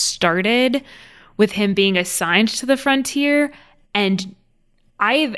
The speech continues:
either, I think there's two ways you could go with that. Either him being super excited and having just this completely, like, even more romanticized version of things,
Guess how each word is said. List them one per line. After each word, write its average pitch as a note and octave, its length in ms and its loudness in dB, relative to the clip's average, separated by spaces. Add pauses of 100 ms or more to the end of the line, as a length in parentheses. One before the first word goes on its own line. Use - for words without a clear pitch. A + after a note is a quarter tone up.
(120)
either, G#3 420 2
I F#3 80 0
think G3 120 -4
there's F#3 160 -2
two G#3+ 120 0
ways F#3 200 2
you F#3 80 -2
could E3+ 60 -8
go F#3+ 100 -4
with F#3 200 -12 (320)
that. F3 360 -4 (100)
Either B3 360 2
him G#3 280 2
being G#3 320 0
super C4 380 0
excited C4+ 720 0 (420)
and G#3 180 2
having G3 440 0
just G3 180 -2
this F#3+ 160 -4
completely, G#3+ 1300 -2
like, G3 220 -2 (960)
even A3+ 260 0
more G#3 340 0
romanticized G3 720 0
version F#3 480 0
of G#3+ 140 0
things, B3 500 0